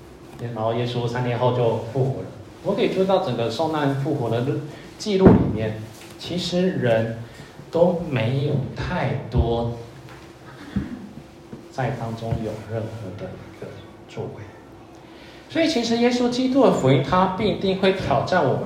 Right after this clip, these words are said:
我们绝对不可能成为更好的人，更好的基督徒，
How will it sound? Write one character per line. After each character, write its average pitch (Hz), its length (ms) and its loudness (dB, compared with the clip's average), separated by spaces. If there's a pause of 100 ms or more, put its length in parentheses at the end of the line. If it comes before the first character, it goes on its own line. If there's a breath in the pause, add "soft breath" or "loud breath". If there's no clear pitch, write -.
我 117 120 -2
们 123 260 0
绝 127 180 0
对 180 160 4
不 - 220 0
可 - 320 -6
能 - 240 -8
成 113 240 -6
为 113 160 0 (100)
更 190 160 -2
好 131 300 -6
的 143 80 -10
人， - 80 -12 (420 loud breath)
更 170 240 6
好 107 200 4
的 - 40 -6
基 117 160 -6
督 123 160 -2
徒， 135 60 -4